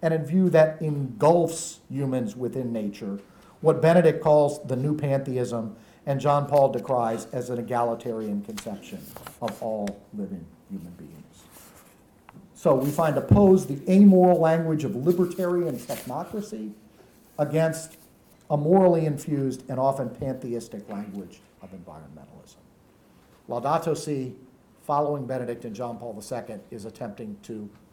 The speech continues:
carve out and describe a third way. A third way is not quite right, 'cause it's not a, it's not as if he's taking the middle position on these two. These two generate one another sort of endlessly in the modern period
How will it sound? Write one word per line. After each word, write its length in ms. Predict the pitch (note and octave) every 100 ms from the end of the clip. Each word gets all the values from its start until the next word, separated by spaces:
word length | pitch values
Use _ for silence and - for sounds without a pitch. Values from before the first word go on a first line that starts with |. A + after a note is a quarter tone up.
| _
carve 260 | - B2+ A#2+
out 360 | D#3 C3+ B2+ -
and 160 | A2+
describe 600 | G#2+ - - A#2 A2 G2+ -
a 100 | G#2+
third 540 | G2+ - A2+ G#2+ F#2+ G2
way. 340 | F#2 - F2 _ _ _ _ _ _ _ _ - _ - - _ _ _ _ - -
A 40 | -
third 280 | - A#3+ E3
way 160 | E3+
is 120 | B2
not 200 | C#3 B2+
quite 160 | - A2
right, 200 | A2 G2+
'cause 160 | - A#2
it's 160 | -
not 220 | E3 D#3 C3+
a, 180 | G#2+ G2+ - - _ _ _ _ _ -
it's 160 | C#3 F3
not 160 | F3
as 100 | D#3+
if 140 | C#3+ -
he's 160 | A#2+
taking 320 | - C3+ C3+ A2
the 100 | G2+
middle 460 | A2+ D3+ D3 A#2+
position 480 | - G#2 C3+ C3+ A#2+
on 140 | G#2
these 180 | G2+ G2
two. 220 | - G2+ - - _
These 220 | D#3+ F#3
two 120 | - D#3
generate 680 | G#2+ D3+ D#3+ B2+ A2+ -
one 180 | B2 B2+
another 320 | A#2 A#2 A2
sort 180 | - C3
of 160 | G2+ -
endlessly 540 | D3+ C3 A2+ B2 A2+
in 80 | G#2
the 60 |
modern 340 | A2 A2 G#2+ G2
period 520 | G3+ F#3 A#2+ G#2+